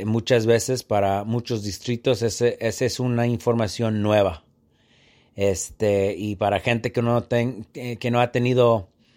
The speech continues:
mm, experiencia en esos, esos aspectos, es, es, no es un, no son comportamientos muy comunes.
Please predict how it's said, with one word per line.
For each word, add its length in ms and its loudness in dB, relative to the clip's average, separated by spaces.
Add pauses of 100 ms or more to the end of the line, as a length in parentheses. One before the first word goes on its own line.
(280)
mm, 240 -8
experiencia 720 4
en 100 4
esos, 440 0
esos 260 0
aspectos, 480 2
es, 280 -6 (380)
es, 200 0
no 180 6
es 140 -2
un, 460 0 (840)
no 240 2
son 540 2
comportamientos 960 2
muy 380 2
comunes. 800 2